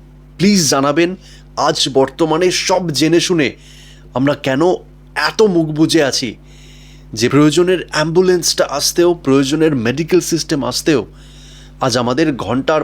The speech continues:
পর ঘন্টা এই বর্তমানে দাঁড়িয়ে আর এই টেকনোলজির বারবারন্ত সময়ে দাঁড়িয়ে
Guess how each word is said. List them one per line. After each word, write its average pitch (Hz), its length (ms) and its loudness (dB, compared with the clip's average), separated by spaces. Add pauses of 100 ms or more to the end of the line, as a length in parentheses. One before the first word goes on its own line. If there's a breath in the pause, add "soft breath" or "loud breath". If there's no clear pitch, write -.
পর 147 140 2
ঘন্টা 123 400 -2 (680 loud breath)
এই 233 180 4 (160)
বর্তমানে 139 500 -2
দাঁড়িয়ে 127 360 0 (600 loud breath)
আর 131 160 -2
এই 214 140 2
টেকনোলজির 165 640 2 (120)
বারবারন্ত 175 480 0 (120)
সময়ে 143 320 0
দাঁড়িয়ে 120 280 -2